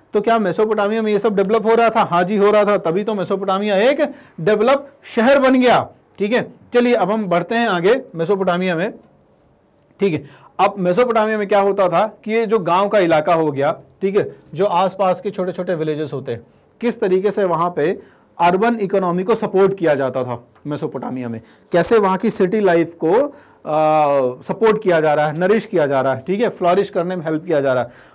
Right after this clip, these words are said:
तो जो छोटे-छोटे विलेजेस होते थे आसपास के, मान लीजिए एक, दो, तीन, चार, ये बहुत सारे विलेजेस हो गए। अब ये जो छोटे-छोटे विलेजेस हो गए, ये क्या होता था? ये प्रोड्यूस करते थे बहुत सारा अमाउंट में ग्रेन,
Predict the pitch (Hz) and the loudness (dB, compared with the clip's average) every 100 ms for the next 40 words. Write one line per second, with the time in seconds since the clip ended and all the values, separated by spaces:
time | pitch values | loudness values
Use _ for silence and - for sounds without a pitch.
0 | _ 208 226 247 240 220 220 220 226 208 | _ 0 2 2 0 0 0 0 0 2
1 | 202 220 220 208 208 202 185 175 170 175 | 2 2 0 -2 0 -2 0 -2 0 -2
2 | 175 - 190 185 185 185 180 180 175 170 | -2 -2 -6 -4 -2 0 -2 -4 -6 -4
3 | 165 170 170 175 165 165 156 156 - _ | -6 -6 -6 -8 -6 -2 -2 -2 -14 _
4 | 175 190 175 156 160 180 170 165 151 147 | -2 0 0 -4 -4 -2 -2 -2 -6 -6
5 | 139 123 120 - _ _ - 208 247 247 | -8 -8 -10 -14 _ _ -4 -2 0 -2
6 | 226 208 220 220 220 214 190 185 214 208 | -2 -4 -2 -4 -2 0 2 2 2 0
7 | 180 147 160 208 - _ _ - 165 196 | -2 0 0 -2 -6 _ _ -8 -6 0
8 | 208 202 208 240 254 - _ _ _ _ | 0 2 0 -2 -6 -20 _ _ _ _
9 | _ _ _ _ _ 160 202 196 190 208 | _ _ _ _ _ 0 2 2 2 0
10 | 202 196 185 190 196 240 233 - 147 185 | 0 -2 0 0 0 -2 -4 -10 -4 -2
11 | 190 185 180 170 165 165 202 190 165 170 | -2 -2 -2 -4 -6 -6 -8 -6 -4 -4
12 | 143 | -4